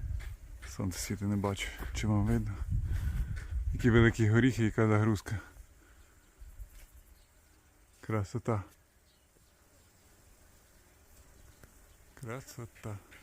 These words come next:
Там вже соняшник перецвів, а тут, а, розцвів.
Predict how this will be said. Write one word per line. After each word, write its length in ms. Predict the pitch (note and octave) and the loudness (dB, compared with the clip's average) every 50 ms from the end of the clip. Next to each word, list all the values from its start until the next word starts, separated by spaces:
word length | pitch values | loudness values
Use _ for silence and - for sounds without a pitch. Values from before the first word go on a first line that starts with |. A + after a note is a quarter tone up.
| _ | _
Там 240 | - B2+ B2+ B2+ B2 | 2 6 6 8 8
вже 220 | A#2 A2 A2+ A2 | 8 8 6 6
соняшник 580 | G#2 - - B2+ A#2+ A2+ G#2 - - - G2+ - - - | 4 4 4 6 8 8 6 4 2 0 -2 -2 0 2
перецвів, 680 | - A2 G#2 G#2 G#2 - - - - A#2+ C#3 E3 F3 D#3+ - - - - - | 6 6 6 6 4 2 0 2 4 6 8 8 6 4 2 -2 -10 -8 -6
а 160 | F#2+ F2 F2 | -4 -4 -4
тут, 340 | - - - C3 B2 - B2 | -2 2 2 2 4 4 4
а, 140 | A#2 A#2 G#2+ - - - - - - - - - - - - - - - - - - - | 4 4 4 0 -6 -18 -20 -20 -20 -20 -20 -20 -20 -20 -20 -20 -20 -20 -20 -12 -2 0
розцвів. 760 | G2 G2 A2+ A#2+ - - - - - G2+ G2 F#2+ F#2 F2 F2 | 2 4 4 4 2 0 -4 0 4 4 6 6 6 4 0